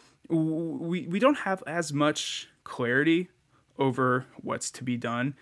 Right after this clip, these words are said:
for a couple of reasons. One is the data and kind of data collection processes are just a little bit, um, less mature than they are on the environmental side. And the second is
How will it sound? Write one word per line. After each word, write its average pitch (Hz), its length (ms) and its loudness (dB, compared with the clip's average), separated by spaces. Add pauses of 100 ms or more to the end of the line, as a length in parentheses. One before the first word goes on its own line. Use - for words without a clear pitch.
(200)
for - 140 -2
a 220 60 2
couple 233 300 0
of 123 100 2
reasons. 127 460 0
One 170 220 2
is 160 340 0 (400)
the 139 200 2
data 165 680 6
and 120 440 -2
kind 127 180 -2
of 117 60 -8
data 117 200 -2
collection 131 460 -2
processes 127 880 2 (400)
are 139 560 8 (480)
just 165 180 2
a 170 60 4
little 160 240 6
bit, 143 360 6
um, 127 640 2
less 147 380 2
mature 139 460 2
than 139 160 2
they 127 80 2
are 127 160 6
on 127 80 0
the 123 80 0
environmental 120 560 -2
side. 131 400 0 (600)
And 175 120 0
the 180 60 -2
second 247 420 2
is 151 340 0